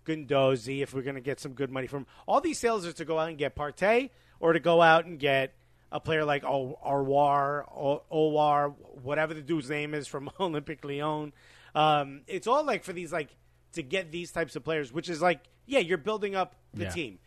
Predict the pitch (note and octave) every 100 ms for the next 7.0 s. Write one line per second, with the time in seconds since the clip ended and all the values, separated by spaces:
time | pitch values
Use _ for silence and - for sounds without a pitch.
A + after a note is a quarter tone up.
0 | _ D3 D3 E3+ F#3+ G3 F3+ F#3 D#3 D3+
1 | D3 C#3 E3 F3 D#3 C#3+ - D3 D#3 B2
2 | C#3+ B2+ C3+ B2 A#2+ F#2 - - _ _
3 | _ - D3+ G3+ - A#3 A3 F3+ E3 F3
4 | E3+ C3+ A#2 E3 C3+ F#2+ - - - -
5 | C#3+ D3+ D3+ F3 F#3+ F3 - D3 - -
6 | - - B3 A3 G#3+ D3 A#2 A#2 G#2+ A#2